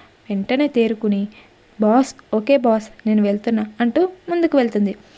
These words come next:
చిన్ను వెళ్ళిపోవడం చూసి తన్ని ఎలా అయినా ఆపాలని అద్వి అని పిలుస్తాడు. "ఏంటి బాస్?" అని అంటుంది అద్వి వెనక్కి తిరిగి. ఏం మాట్లాడాలో తెలియక, "సారీ, నిన్ను మార్నింగ్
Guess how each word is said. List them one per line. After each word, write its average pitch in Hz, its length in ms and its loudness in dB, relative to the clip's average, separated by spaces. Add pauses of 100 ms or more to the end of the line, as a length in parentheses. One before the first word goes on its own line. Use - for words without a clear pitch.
(340)
చిన్ను 214 280 0
వెళ్ళిపోవడం 269 480 0
చూసి 214 420 -4 (220)
తన్ని 202 220 0
ఎలా 190 220 -4
అయినా 247 280 0
ఆపాలని 214 600 0 (220)
అద్వి 247 320 -2 (180)
అని 330 100 0
పిలుస్తాడు. 233 480 -2 (560)
"ఏంటి 247 180 0
బాస్?" 262 300 0 (260)
అని 311 160 4
అంటుంది 233 400 0 (160)
అద్వి 202 300 -4 (140)
వెనక్కి 208 260 -4
తిరిగి. 208 280 -4 (580)
ఏం 208 160 2
మాట్లాడాలో 262 540 2
తెలియక, 214 480 -4 (420)
"సారీ, 247 520 0 (160)
నిన్ను 220 140 0
మార్నింగ్ 208 360 0